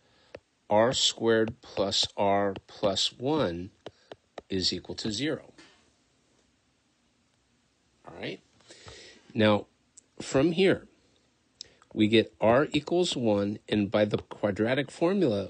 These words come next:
we get r equals negative one plus or minus the square root of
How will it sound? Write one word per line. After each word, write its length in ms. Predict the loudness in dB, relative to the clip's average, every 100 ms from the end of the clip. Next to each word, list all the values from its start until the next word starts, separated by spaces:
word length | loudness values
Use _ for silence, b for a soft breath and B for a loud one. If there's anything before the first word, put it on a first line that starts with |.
| -4
we 180 | -2 2
get 260 | 2 0 0
r 320 | 2 4 2 0
equals 720 | -2 -2 -2 -2 -2 -4 -6
negative 580 | -2 0 2 0 -2 -4
one 460 | 0 2 2 0 -4 -14 B B B B B _
plus 480 | -4 2 2 2 -2
or 60 |
minus 800 | -2 -2 0 0 0 -2 0 -2 -6 b b b b _
the 120 | -2
square 400 | -2 -2 0 2
root 340 | 2 2 2 -2
of 520 | -2 -2 -4 -8 -12